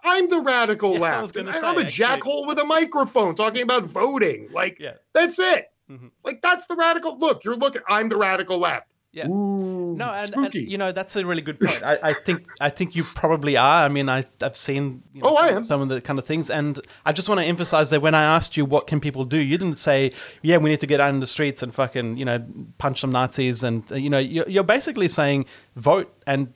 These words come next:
Speaker 2: let's try and, you know, as best we can, actually make this democracy thing work." So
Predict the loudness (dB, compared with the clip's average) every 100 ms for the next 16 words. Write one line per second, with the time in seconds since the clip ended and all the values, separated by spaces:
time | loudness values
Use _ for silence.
0 | _ -2 -2 -4 -14 _ 0 4 4 2
1 | 0 -4 -10 -4 -2 0 0 -2 -4 -4
2 | -2 -2 -2 -6 -8 -6 -6 -6 _ -4
3 | -4 -2 -6 -2 -2 -2 -4 -6 -4 -4
4 | 0 2 2 0 0 0